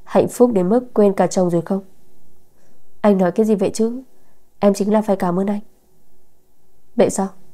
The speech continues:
"Ông xã, sau này chúng ta sẽ sinh thật nhiều em bé nhá. Em sẽ đẻ cho anh cả một đội bóng mini."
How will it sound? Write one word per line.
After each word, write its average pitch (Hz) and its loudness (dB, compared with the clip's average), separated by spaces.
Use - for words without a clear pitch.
"Ông 208 4
xã, 208 -2
sau 208 4
này 190 6
chúng 180 0
ta 190 0
sẽ - -2
sinh 208 0
thật 196 0
nhiều 190 4
em 196 -2
bé 190 4
nhá. 233 -4
Em 208 8
sẽ 220 2
đẻ 202 6
cho 202 4
anh 196 4
cả 196 4
một 185 4
đội 196 4
bóng 180 2
mini." 214 4